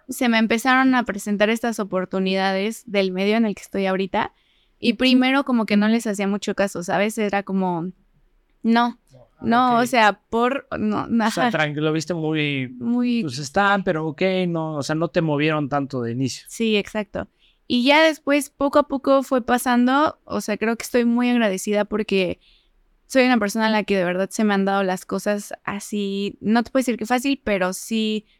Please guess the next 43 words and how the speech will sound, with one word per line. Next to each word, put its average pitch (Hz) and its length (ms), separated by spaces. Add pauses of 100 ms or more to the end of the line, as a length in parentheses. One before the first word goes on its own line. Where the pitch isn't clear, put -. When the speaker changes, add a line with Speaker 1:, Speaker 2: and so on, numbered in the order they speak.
(140)
Speaker 1:
de 214 100
una 220 160
manera 196 440
rápida. 190 460 (1040)
No 240 220
sé 254 80
si 262 100
es 254 100
porque 240 280
supe 220 280
aprovechar 190 800
las 185 200
oportunidades 190 880
y 185 120
cómo 202 220
manejarlas, 196 840 (340)
pero 196 220
bueno, 247 200
ahora 214 140
estoy 214 240
hasta 208 200
aquí, 240 220
o 214 60
sea, 196 140
en 196 200
un 220 200
año 220 360
de 180 420 (140)
trayectoria 196 840
de 180 220
entre 202 320
estudiar 202 500
esto 262 380
y 202 340
hacerlo. 214 640
Speaker 2:
Oye, 170 180
pero 147 200
algo 202 180
tuviste 151 400
que - 80
Speaker 1:
Ah. 123 60
Speaker 2:
hacer, 143 320
Michelle. 110 420